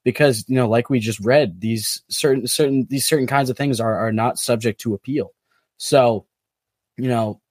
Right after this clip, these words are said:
I, I don't know where this could go. I, it's gonna be playing out in real time, and I'm sure once we do see some kind of resolution, there's,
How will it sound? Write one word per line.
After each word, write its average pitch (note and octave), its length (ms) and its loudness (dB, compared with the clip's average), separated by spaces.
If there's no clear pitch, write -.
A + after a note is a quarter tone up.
I, B2+ 200 2
I B2+ 140 0
don't - 220 0
know C3+ 240 2
where B2+ 200 4
this B2+ 200 -2
could A2 260 -4
go. A2+ 440 -2
I, A#2 120 -6
it's A#2+ 160 -4
gonna C3+ 140 0
be B2 80 0
playing C3 280 -2
out C3 180 0
in A#2 60 -4
real B2 220 0
time, B2 440 -4
and C#3+ 100 2
I'm C3+ 160 4
sure D#3+ 360 2
once C#3 300 -4
we C3+ 160 -2
do B2 240 -4
see B2 200 -6
some A#2+ 220 -4
kind B2+ 260 -2
of G2+ 80 -6
resolution, A2 560 -6
there's, G#2 280 -6